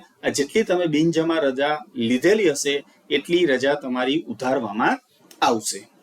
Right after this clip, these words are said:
બીજી એક ખાસ બાબત એ છે કે આ તમે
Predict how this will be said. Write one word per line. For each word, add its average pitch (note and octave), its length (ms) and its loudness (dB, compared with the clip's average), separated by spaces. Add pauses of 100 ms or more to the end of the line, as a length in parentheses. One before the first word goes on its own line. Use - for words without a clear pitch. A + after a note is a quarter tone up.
(880)
બીજી F3+ 320 0
એક G#3+ 160 4
ખાસ F3 300 -2
બાબત D#3+ 320 0
એ C#3 120 2
છે C3+ 360 -2 (280)
કે - 100 2
આ G#3 300 0
તમે G#3 300 0